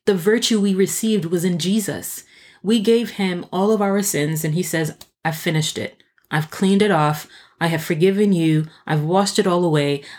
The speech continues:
I said to Tetelestai, 'The debt is paid in full. Your zero balance is real.'" Like, it's a real deal that you have a zero balance.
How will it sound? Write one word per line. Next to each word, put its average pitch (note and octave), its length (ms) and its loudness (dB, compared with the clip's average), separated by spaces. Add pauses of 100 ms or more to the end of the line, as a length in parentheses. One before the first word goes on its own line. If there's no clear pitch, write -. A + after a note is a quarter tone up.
(140)
I D3+ 100 0
said G3 320 0
to G#3 100 2
Tetelestai, D3+ 800 0
'The D#3+ 100 0
debt D#3 320 -2
is D#3 160 -2
paid D3+ 300 -2
in D3 160 -2
full. D3+ 400 -2
Your D3+ 160 2
zero D3+ 360 2
balance C#3 500 -4
is C#3 220 -4
real.'" D3+ 500 -2 (260)
Like, D#3 160 0
it's E3+ 160 0
a F3+ 80 2
real D#3+ 340 2
deal D#3+ 340 2
that D3+ 140 -4
you D#3 100 -2
have D3 140 -2
a D#3 60 2
zero D3+ 260 0
balance. F#3 560 -2